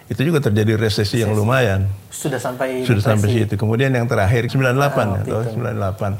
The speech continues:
Speaker 1: Sembilan delapan itu kan, anu, penyebabnya itu kan Krismon.
Speaker 2: Oh.
Speaker 1: Orang tahu semua itu, orang
Speaker 2: <laughs>
Speaker 1: Kris-, istilah Krismon itu semua orang Indonesia tahu itu. Semua kalangan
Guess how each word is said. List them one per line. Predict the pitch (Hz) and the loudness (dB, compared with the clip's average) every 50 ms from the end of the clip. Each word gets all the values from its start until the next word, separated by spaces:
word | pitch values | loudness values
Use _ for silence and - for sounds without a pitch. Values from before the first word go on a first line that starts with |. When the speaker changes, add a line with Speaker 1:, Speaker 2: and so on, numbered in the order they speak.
| - - - - - - - - | -8 -14 -20 -20 -20 -20 -20 -12
Speaker 1:
Sembilan | - - 123 123 123 120 123 | -6 -4 -2 -2 0 0 0
delapan | 123 123 127 - 120 120 127 131 | 0 0 0 -2 -2 -2 -2 -4
itu | 139 151 147 | -4 -4 -4
kan, | 147 - 147 139 143 147 143 - - - - - - - - - - - - - - - - - - - - - - - - - - - - - - - | -4 -2 -2 -2 -2 -4 -4 -8 -12 -18 -20 -20 -20 -20 -20 -20 -20 -20 -20 -20 -20 -20 -20 -20 -20 -20 -20 -20 -20 -20 -20 -20 -20 -20 -20 -20 -20 -12
anu, | - 117 110 110 117 107 107 107 104 - - - - - - - - - - - - - - - - - - - - - - - - - | -8 -6 -6 -4 -4 -4 -4 -6 -6 -8 -12 -18 -20 -20 -20 -20 -20 -20 -20 -20 -20 -20 -20 -20 -20 -20 -20 -20 -20 -20 -20 -20 -12 -8
penyebabnya | 110 113 113 113 110 107 107 104 110 113 107 104 107 107 | -6 -4 -4 -4 -4 -2 -2 -2 -2 -2 -2 -2 -2 -2
itu | 110 123 | -4 -4
kan | 120 123 120 117 127 - - - - - - - - - - - - - - - | -4 -4 -4 -6 -6 -8 -10 -14 -20 -20 -20 -20 -20 -20 -20 -20 -20 -20 -20 -10
Krismon. | - - 143 127 - - - 139 120 104 92 90 92 - - - - - - | -4 -2 -2 -2 -4 -4 -4 -4 -2 -2 -4 -6 -8 -10 -16 -20 -20 -20 -20
Speaker 2:
Oh. | - 117 113 107 104 104 104 104 107 107 110 110 - - - | -18 -16 -14 -14 -16 -16 -18 -18 -20 -20 -20 -20 -20 -14 -8
Speaker 1:
Orang | - 127 135 143 160 | -2 0 0 0 2
tahu | 123 95 113 | 0 0 0
semua | 139 143 - 165 180 214 202 190 | 0 0 0 0 0 0 0 0
itu, | 202 - 190 190 | 0 0 -2 0
orang | 190 165 165 170 165 175 175 - - | 0 0 2 2 0 0 -2 -4 -6
Speaker 2:
<laughs> | - - - | -8 -8 -4
Speaker 1:
Kris-, | - 160 151 151 - | -2 -2 0 0 -2
istilah | - - 165 160 160 160 160 | -2 -2 0 0 0 0 0
Krismon | - 160 160 - 190 175 180 180 | 0 -2 0 0 0 0 0 0
itu | 175 185 185 180 185 - - - - - - - - - - - | 0 0 -2 -2 -4 -8 -14 -20 -20 -20 -20 -20 -20 -20 -20 -20
semua | - - - 147 143 143 151 | -8 -4 0 0 2 4 4
orang | 156 165 165 160 | 4 2 2 0
Indonesia | 151 143 143 156 175 165 | 0 -2 0 0 -2 0
tahu | - 139 117 123 127 131 120 110 | 0 2 2 2 2 0 0 -2
itu. | 131 - 120 113 - | -4 -6 -10 -10 -8
Semua | - - 131 131 143 139 | -4 -2 -2 0 0 0
kalangan | 139 131 131 131 135 139 | 0 0 2 0 0 0